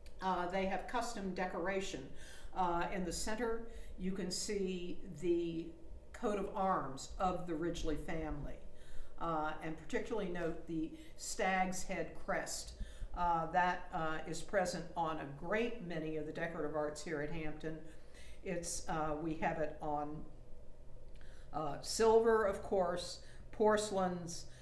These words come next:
uh, it's, uh, in stained glass. There are, uh, curtain tiebacks. There are looking glasses. It, the list goes on and on, uh, where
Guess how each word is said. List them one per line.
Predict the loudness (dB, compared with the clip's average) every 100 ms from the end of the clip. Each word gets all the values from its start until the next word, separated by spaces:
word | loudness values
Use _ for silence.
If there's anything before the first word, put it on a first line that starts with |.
| -12 -6
uh, | -2 0 2 0 -2 -4
it's, | -4 -4 -6 -6 -2
uh, | 2 2 0
in | -6 -4
stained | -4 0 0 0 -2
glass. | 2 4 6 4 2 -2 -6 -10 -10 -12 -12 -4
There | 0 2 0 2
are, | 4 4 6 2 0 -4 -6 -4
uh, | -4 -4
curtain | 0 0 0
tiebacks. | 0 4 6 6 8 8 6 -2 -8 -8 -10 -8 -6 -2
There | 2 2 2 2
are | 2 4 2 -2 -4 -2
looking | 2 2 2 4
glasses. | 8 8 6 0 -2 -4 -4 -10 -10 -6 -2
It, | -2 0
the | 0
list | 4 4 2 0
goes | 0 0 0
on | 2 2 2
and | -2 -4 -2
on, | 0 0 0 -4 -8 -12 -14 -6
uh, | -2 0 2 0 -2 -4 -8 -10 -12 -14 -12
where | -4 0 2 2 -2